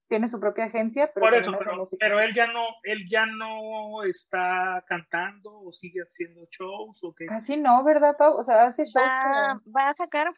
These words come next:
Speaker 3: un, <laughs> un álbum, de hecho,
Speaker 1: <laughs>
Speaker 3: eh, lo promocioné la semana pasada. Eh, yo creo que de Psy, mm, es ya un veterano, o sea, en la música, en la industria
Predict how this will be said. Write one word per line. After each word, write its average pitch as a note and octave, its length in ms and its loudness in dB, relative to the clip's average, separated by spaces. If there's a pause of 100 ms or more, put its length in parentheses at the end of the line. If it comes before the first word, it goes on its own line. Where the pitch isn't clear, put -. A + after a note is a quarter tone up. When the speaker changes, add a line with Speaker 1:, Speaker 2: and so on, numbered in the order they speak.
(100)
Speaker 3:
un, B3+ 220 -18
<laughs> A#3 140 -20 (100)
un B3+ 120 -10 (140)
álbum, C#4+ 340 -4 (140)
de A#3 220 -6
hecho, B3 260 -4
Speaker 1:
<laughs> F#3+ 540 -6 (180)
Speaker 3:
eh, F#3+ 280 -4
lo F#3 120 -6
promocioné F#3 480 -6
la G3 140 -4
semana F#3+ 360 -8
pasada. G3 520 -6 (500)
Eh, F#3+ 800 -2 (140)
yo A3 160 -6
creo B3+ 120 -6
que D4+ 140 -2
de C4+ 140 0
Psy, B3 520 -4 (1300)
mm, A3+ 500 -12 (100)
es C4+ 320 -2
ya A#3+ 260 0
un A#3+ 160 -6
veterano, G#3+ 640 0
o G#3 80 -4
sea, F#3+ 240 -4
en F3 80 -6
la F3 80 0
música, G3 640 -2
en F3 60 -6
la F3 60 -2
industria F3+ 840 -2